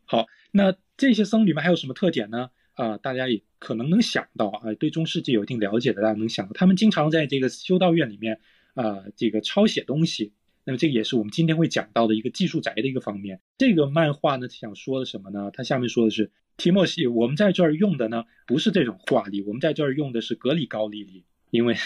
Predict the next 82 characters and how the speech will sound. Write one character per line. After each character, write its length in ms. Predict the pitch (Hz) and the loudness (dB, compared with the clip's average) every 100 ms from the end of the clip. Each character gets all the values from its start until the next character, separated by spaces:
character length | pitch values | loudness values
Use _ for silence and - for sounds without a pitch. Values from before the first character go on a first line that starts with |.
| - 98 | -2 2
这 140 | 127 | 2
个， 100 | 113 | 2
这 140 | 139 131 | 2 2
个 80 | |
是 120 | 123 127 | 2 2
一 60 | |
个 60 | 123 | 2
讽 160 | 104 | -2
刺 140 | - 135 | -2 0
漫 160 | 147 | 2
画 160 | 120 135 | 2 0
了， 80 | 107 | 0
当 180 | 110 101 | -2 -8
然。 140 | 92 _ _ - | -14 _ _ -4
那 120 | 202 | 0
么 160 | 190 165 _ - | 0 -2 _ -2
这 140 | 254 | -2
幅 140 | 233 | 0
画 200 | 220 226 | 0 2
有 120 | 170 135 | 2 0
什 180 | - | -2
么 100 | 135 | 0
东 120 | 240 240 | 2 2
西 60 | |
是 120 | 220 | 2
准 200 | - 127 | 0 -2
确， 200 | 104 156 | -2 -2
什 120 | 139 120 | -2 -6
么 80 | |
东 100 | 143 | -4
西 80 | 165 | -4
不 160 | 175 170 | 0 0
准 200 | 120 95 | 0 -4
确 180 | - 170 | -2 -2
的 100 | 123 | -2
呢？ 160 | 127 123 | -8 -14
很 100 | 113 | -14
快 160 | - 113 | -6 -4
我 60 | |
们 80 | 95 | -4
就 100 | - | -8
会 120 | 107 | -8
看 320 | - - 143 | -8 -4 -2
到 160 | 110 98 | -2 -2
了。 180 | 87 - _ - - - | -6 -12 _ -20 -14 -6
啊， 60 | |
当 220 | 120 170 151 | 2 4 4
然 160 | 143 | 2
这 120 | 160 143 | 0 0
个 60 | |
大 140 | 147 139 | 0 -2
家 80 | |
一 100 | 135 | -2
下 200 | 131 160 | -2 -4
就 100 | 123 | -2
可 100 | 117 | -4
以 60 | 107 | -6
知 160 | - 120 | -6 -4
道， 180 | 113 | -2
这 160 | 110 123 | -4 -4
个， 220 | 110 110 | -2 -4
这 160 | - 113 | -2 -2
个， 300 | 107 101 98 _ _ | 0 -2 -6 _ _
呃， 180 | - 110 | -6 -4
美 200 | 104 123 | 0 0
女 100 | 139 | 0
挂 220 | - 131 | 0 2
历 120 | 117 113 | 4 2
当 220 | 120 117 | 2 0
然 80 | 110 | 0
就 100 | 113 | 0
不 140 | 110 | -2
是 100 | - | -2
中 160 | 120 107 | -4 -4
世 140 | 104 | -6
纪 160 | - 98 | -2 -2
的 80 | |
东 220 | - 95 92 | -2 -12 -8
西 100 | 104 | -8
了， 80 | - | -4
对 140 | 107 | -4
吧？ 140 | 104 | -4